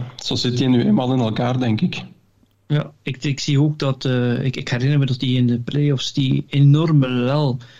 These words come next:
Speaker 2: eh, te verwerken kreeg van Vontaze Burfict van de Bengals. En dan dacht ik bij mezelf, "Dit, dit is een van de hardste hits die ik ooit gezien heb." Eh, en ik dacht, "Als hij daar maar goed uitkomt." En eigenlijk daarna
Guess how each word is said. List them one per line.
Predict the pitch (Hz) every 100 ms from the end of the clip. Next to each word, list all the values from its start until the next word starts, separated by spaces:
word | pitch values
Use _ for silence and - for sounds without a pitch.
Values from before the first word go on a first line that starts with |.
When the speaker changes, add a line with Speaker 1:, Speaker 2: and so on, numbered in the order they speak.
| - - _
Speaker 2:
eh, | - 139 135
te | 131 123
verwerken | 131 135 143 139
kreeg | 139 135
van | 139 127 120
Vontaze | 131 139 131 120
Burfict | 131 143 143 127 -
van | - 120
de | 117
Bengals. | 127 156 180 - - - _ - - _ _ _
En | - 131 127 143 _ _
dan | - 147 170 156 147 - _ _ _ _ _ -
dacht | 139 156 -
ik | 123
bij | 135
mezelf, | 123 127 135 123
"Dit, | 165 151 -
dit | 156
is | 151 - - -
een | - 139
van | 131
de | 120
hardste | 127 143 123
hits | 120 143
die | 127
ik | 117
ooit | 131 123
gezien | 123 123 139
heb." | 117 117
Eh, | 143 120 117 113
en | 110
ik | 117 120
dacht, | 135 123 -
"Als | 143
hij | 131
daar | 127 147
maar | 139
goed | 127 143 147
uitkomt." | 143 147 - 104 - - - - - -
En | 127
eigenlijk | 131 156 160 131
daarna | 131 123 123 151 214